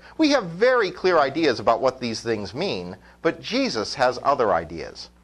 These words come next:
In our passage today, Jesus reiterates that he must suffer and die, but all the while his disciples are arguing about which of them is the greatest. Jesus puts a stop to it, telling them that whoever wants to be first must be last of all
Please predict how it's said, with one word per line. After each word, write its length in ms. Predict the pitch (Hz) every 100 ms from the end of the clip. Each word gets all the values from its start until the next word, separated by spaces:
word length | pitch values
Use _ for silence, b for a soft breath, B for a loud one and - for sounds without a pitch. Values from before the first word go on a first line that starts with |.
| B B B
In 100 | 156
our 120 | 220 294
passage 560 | - 226 247 127 -
today, 320 | - 117 120
Jesus 480 | 127 202 247 247 -
reiterates 560 | 147 165 226 220 214 -
that 120 | 143
he 140 | -
must 380 | 233 151 - -
suffer 380 | - 240 240 240
and 120 | 208
die, 440 | 156 202 160 - - B B -
but 120 | -
all 220 | 185 226
the 80 | 262
while 380 | 160 139 165 143
his 280 | 254 311
disciples 560 | - 165 143 143 156 156
are 120 | 165
arguing 520 | - 175 196 208 202
about 260 | 196 196 180
which 220 | 185 208
of 100 | 208
them 200 | 220 220
is 120 | 226
the 100 | 220
greatest. 680 | 214 220 233 233 - - - - b b b b -
Jesus 340 | 233 262 240
puts 240 | - 196 156
a 40 |
stop 380 | - 214 226 -
to 120 | 101
it, 180 | - -
telling 320 | 185 208 196
them 180 | 190 180
that 140 | 147
whoever 440 | - 127 - 196 226
wants 360 | 208 185 180
to 100 | -
be 140 | 107 98
first 580 | - 196 254 - - - b b
must 240 | 104 107 -
be 140 | 101
last 440 | 92 113 190 196 196
of 100 | 190
all 380 | 190 185 -